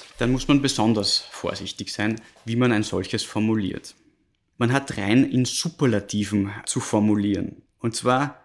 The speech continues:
ganz wichtigste Formulierung, die in jedem qualifizierten Dienstzeugnis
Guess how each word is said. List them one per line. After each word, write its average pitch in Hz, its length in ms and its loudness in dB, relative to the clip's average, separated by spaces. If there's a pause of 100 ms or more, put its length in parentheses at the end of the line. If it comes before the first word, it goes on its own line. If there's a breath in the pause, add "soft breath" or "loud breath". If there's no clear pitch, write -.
(100)
ganz 127 320 -2
wichtigste 135 440 -2
Formulierung, 117 480 0
die 131 140 2
in 147 80 4
jedem 117 600 4
qualifizierten 101 720 -4
Dienstzeugnis 104 640 -2